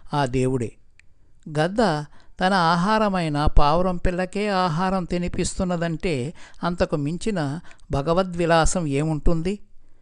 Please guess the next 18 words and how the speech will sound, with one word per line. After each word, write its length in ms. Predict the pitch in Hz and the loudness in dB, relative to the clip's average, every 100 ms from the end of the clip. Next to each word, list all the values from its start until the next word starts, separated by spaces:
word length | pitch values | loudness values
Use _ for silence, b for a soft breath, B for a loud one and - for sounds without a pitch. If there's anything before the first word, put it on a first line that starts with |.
| - - - - - - - | -20 -20 -20 -20 -20 -6 -2
అంత 220 | 190 214 196 - | 0 0 0 0
చేసే 340 | - - 247 | 0 2 0
కరుణామయుడు 1040 | - 165 160 196 226 202 175 170 175 139 B B - | 0 -2 0 0 0 0 0 0 0 -2 B B -2
నా 160 | 175 175 | 0 0
చిన్ని 360 | - 156 190 | 0 -4 -4
పొట్టకు 720 | 262 - - 185 - 131 127 B B - | 2 4 4 0 0 -2 -2 B B -6
ఇంత 240 | 180 202 | -4 -2
చూపకపోతాడా?" 1200 | 175 175 175 208 202 - 160 - 147 135 135 123 - b - | -2 0 2 2 2 0 0 2 0 2 -2 -4 -10 b -6
అని 160 | 165 170 | -2 -2
అనుకుంటూ 640 | 135 147 - 147 - 180 b b - | -2 -2 -2 -4 -2 -2 b b -6
దారి 320 | 160 160 190 202 | 0 2 2 0
పక్కన 600 | 160 - 143 127 156 196 b b - | -2 -2 -4 -4 -6 -8 b b -10
శిథిలమైపోయిన 1120 | - 180 160 202 196 196 180 - 156 151 143 | -4 0 2 2 2 2 8 10 10 8 2
మార్గం 720 | 139 135 143 165 151 160 156 131 | -2 0 0 0 0 -2 -2 -2
బంధేశ్వర 760 | 127 147 151 175 - - 147 | -2 0 2 2 2 2 2
ఆలయం 520 | 143 139 143 135 131 | 4 2 2 0 0
వద్ద 280 | 131 123 135 | -2 -4 -2
కూర్చుండిపోయాడు. 1200 | 147 - 160 - - 143 127 - 127 123 117 - | -4 0 2 2 2 0 -2 0 0 -2 -6 -8